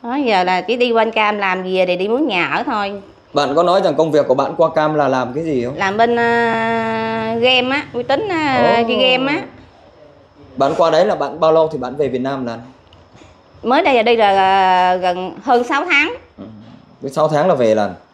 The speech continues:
Speaker 1: À, thường ở đây là cả năm mới về, còn đợt này đi chỉ có sáu tháng thôi.
Speaker 2: Bạn về để làm gì? Hay là về chơi hay là về mục đích
Speaker 1: Là
Speaker 2: của người
Speaker 1: cái hết
Speaker 2: sang?
Speaker 1: hợp đồng là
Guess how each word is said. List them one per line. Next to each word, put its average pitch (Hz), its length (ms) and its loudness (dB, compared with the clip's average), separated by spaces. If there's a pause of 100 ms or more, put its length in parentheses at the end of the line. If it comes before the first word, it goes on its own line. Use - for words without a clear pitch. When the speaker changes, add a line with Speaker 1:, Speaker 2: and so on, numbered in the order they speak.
(140)
Speaker 1:
À, 180 600 0
thường 185 160 4
ở 202 80 0
đây 240 160 2
là 190 180 2
cả 180 240 -2
năm 226 240 -4
mới 254 160 -2
về, 180 260 2 (180)
còn 180 100 -8
đợt 185 140 0
này 196 160 -2
đi 208 80 -4
chỉ 208 140 -14
có 294 60 -4
sáu 311 280 -4
tháng 330 240 -2
thôi. 233 320 0 (500)
Speaker 2:
Bạn 117 200 -2
về 139 160 2
để 113 140 0
làm 123 280 -2
gì? 127 160 -4 (680)
Hay 135 100 -2
là 135 100 4
về 123 240 4
chơi 139 180 4
hay 143 80 0
là 127 100 2
về 120 140 2
mục 113 160 -6
đích 190 140 -4
Speaker 1:
Là 202 60 0
Speaker 2:
của 214 80 4
người 208 80 2
Speaker 1:
cái - 100 0
hết 285 100 0
Speaker 2:
sang? 285 180 0
Speaker 1:
hợp 226 120 -6
đồng 208 240 -2
là 202 60 -2